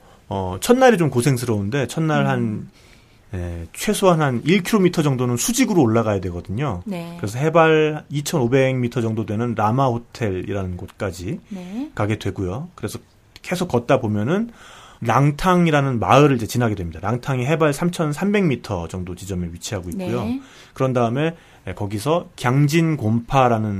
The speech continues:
Speaker 1: 마을까지
Speaker 2: 네,
Speaker 1: 가게
Speaker 2: 네.
Speaker 1: 되는데, 강진곰파가, 아, 해발 삼천팔백오십, 삼천구백,
Speaker 2: 음.
Speaker 1: 뭐 이 정도 위치에,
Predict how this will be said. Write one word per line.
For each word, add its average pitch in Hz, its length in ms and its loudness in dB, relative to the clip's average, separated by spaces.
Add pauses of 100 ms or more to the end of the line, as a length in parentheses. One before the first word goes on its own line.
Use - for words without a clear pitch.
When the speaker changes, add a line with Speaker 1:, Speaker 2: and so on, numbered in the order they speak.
Speaker 1:
마을까지 90 440 -4
Speaker 2:
네, 92 60 -2
Speaker 1:
가게 90 180 -6
Speaker 2:
네. 87 40 -6
Speaker 1:
되는데, 90 300 -4
강진곰파가, 117 840 -2 (400)
아, 87 160 -6
해발 104 300 -4
삼천팔백오십, 127 1900 -2 (240)
삼천구백, 190 640 -6
Speaker 2:
음. 202 360 -10 (160)
Speaker 1:
뭐 98 80 -10
이 101 40 -8
정도 120 260 0
위치에, 90 640 -6